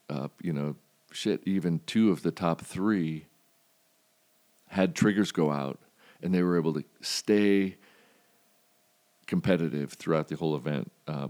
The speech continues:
having that stuff fixed. So if I was out there again, I think I would have backup triggers,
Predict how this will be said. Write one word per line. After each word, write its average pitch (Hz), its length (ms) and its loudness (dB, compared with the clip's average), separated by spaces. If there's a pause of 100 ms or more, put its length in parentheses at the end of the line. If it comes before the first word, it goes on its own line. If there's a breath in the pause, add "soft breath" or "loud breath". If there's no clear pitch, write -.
(180)
having 73 220 -4
that 64 180 -4
stuff - 220 -6
fixed. - 500 -4
So 82 280 4
if - 100 -4
I 90 140 6
was 87 240 4
out 82 180 2
there 82 300 2
again, 117 640 0
I - 60 -2
think 80 200 -2
I 80 60 2
would 80 100 2
have 78 220 -2
backup 73 320 -2
triggers, 110 480 0